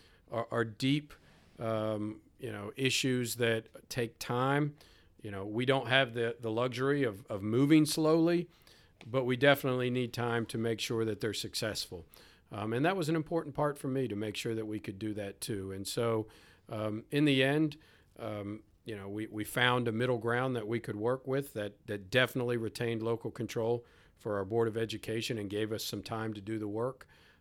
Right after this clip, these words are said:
Um, and I believe in the end, in two years from now, when we have an audit in, uh, the fall of twenty twenty, I'm very confident that the state will see a different district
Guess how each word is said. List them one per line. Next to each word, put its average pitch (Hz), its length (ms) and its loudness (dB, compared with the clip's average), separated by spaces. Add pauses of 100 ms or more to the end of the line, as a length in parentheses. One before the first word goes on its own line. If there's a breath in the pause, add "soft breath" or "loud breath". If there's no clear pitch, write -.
(100)
Um, 104 420 -6
and 110 100 -2
I 120 80 6
believe 123 400 0
in 123 80 -2
the 123 180 0
end, 135 240 0
in 113 180 -4
two 135 200 -2
years 131 280 2
from 131 200 -4
now, 135 300 0 (300 loud breath)
when 107 200 -2
we 117 140 2
have 113 180 2
an 110 80 0
audit 123 380 2
in, 104 320 -4 (400 soft breath)
uh, 101 140 -6
the 98 100 -6
fall 120 340 2
of 101 80 -4
twenty 120 320 -2
twenty, 127 440 -2 (360 soft breath)
I'm 104 160 -4
very 127 320 8
confident 113 640 -2
that 107 280 -2 (160)
the 101 120 -8
state 117 400 0
will 107 160 -6
see 117 400 0
a 92 80 -4
different 107 540 -4
district 104 580 -4